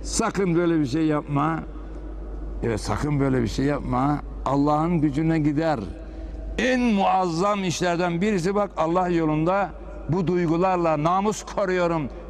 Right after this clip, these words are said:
can koruyorum, mal koruyorum duygularıyla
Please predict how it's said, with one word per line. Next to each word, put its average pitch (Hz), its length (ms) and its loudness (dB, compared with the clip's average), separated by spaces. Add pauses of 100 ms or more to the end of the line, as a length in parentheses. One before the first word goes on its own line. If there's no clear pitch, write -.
(200)
can 226 340 2
koruyorum, 190 580 0
mal 202 380 2
koruyorum 196 600 0 (320)
duygularıyla 226 960 2